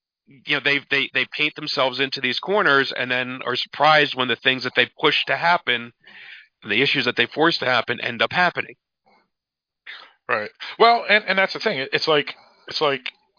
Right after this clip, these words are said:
Speaker 2: you see successful leaders in history and you, and you don't. Now, if we use Game of Thrones, Robert Baratheon tells Ned Stark, "Send the assassins and take out that," and this is his words, not mine,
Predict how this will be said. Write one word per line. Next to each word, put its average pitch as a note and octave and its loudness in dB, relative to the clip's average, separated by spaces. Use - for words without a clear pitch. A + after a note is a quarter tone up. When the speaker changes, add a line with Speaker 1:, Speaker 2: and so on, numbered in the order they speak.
Speaker 2:
you D3 -8
see E3 -2
successful D#3 -2
leaders C#3 2
in B2 -8
history B2+ -2
and A#2+ -12
you, A2+ -4
and A2+ -6
you A2+ -6
don't. G2+ -2
Now, A#2 2
if - -6
we C#3 -6
use D#3 -2
Game D3+ 2
of A#2 -4
Thrones, B2+ 0
Robert C#3+ 4
Baratheon B2+ 2
tells B2 2
Ned B2 2
Stark, A#2 2
"Send C3 0
the C3 0
assassins A#2 0
and G2+ -12
take A#2 0
out A2 0
that," G#2+ -2
and A#2+ -2
this A#2 0
is A2+ -2
his A2 -2
words, F#2+ -4
not F#2+ -6
mine, F#2+ -6